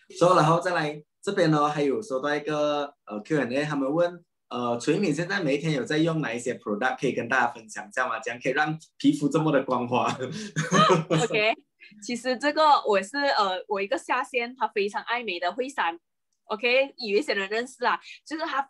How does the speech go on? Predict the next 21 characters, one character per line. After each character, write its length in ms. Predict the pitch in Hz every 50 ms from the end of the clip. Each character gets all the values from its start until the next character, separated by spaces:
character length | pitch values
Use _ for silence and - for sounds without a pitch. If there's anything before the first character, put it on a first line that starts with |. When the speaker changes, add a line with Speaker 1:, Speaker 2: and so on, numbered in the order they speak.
| -
Speaker 1:
非 180 | - 285 294 302
常 160 | 302 285 220
爱 140 | 233 294 311
美， 140 | 285 240 202
很 240 | 202 214 190 196 277
舍 140 | - 220 180
得 160 | - 220 226
用 180 | 240 247 262
产 180 | 277 247 170 160
品 120 | - 170 165
的。 100 | 170 165 - - - - -
那 100 | - 349
时 100 | 359 -
候 120 | 240 233 240
就 120 | 240 294
是 400 | 285 - 311 311 311 311 294 - _ _ _ _ -
他 160 | 277 254 240
要 100 | 262 302 -
结 200 | - - 285 254
婚 200 | - - 226 202
了， 100 | 190 180